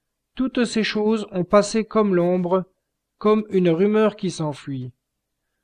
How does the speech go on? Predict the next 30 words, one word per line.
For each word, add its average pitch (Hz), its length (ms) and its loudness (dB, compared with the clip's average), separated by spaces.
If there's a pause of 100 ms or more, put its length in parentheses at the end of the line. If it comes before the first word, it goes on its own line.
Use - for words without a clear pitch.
(240)
comme 214 260 4
le 185 120 6
navire 214 480 4
qui 202 140 -6
fend 190 260 0
l'onde 202 260 2
agitée, 185 760 0 (440)
sans 220 300 0
qu'on 202 220 -2
puisse 220 300 -2
découvrir 208 580 -2
la 175 140 4
trace 196 320 4
de 156 100 -4
son 151 200 -8
passage, 131 680 -2 (880)
ou 214 140 0
comme 233 340 4
l'oiseau 208 520 4
traversant 196 580 0
les 180 260 2
airs, 170 440 -2 (300)
sans 226 300 0
qu'on 196 200 -2
relève 202 440 4
aucun 208 320 2
vestige 185 540 0
de 202 100 -2
sa 180 220 -2
route. 139 400 -10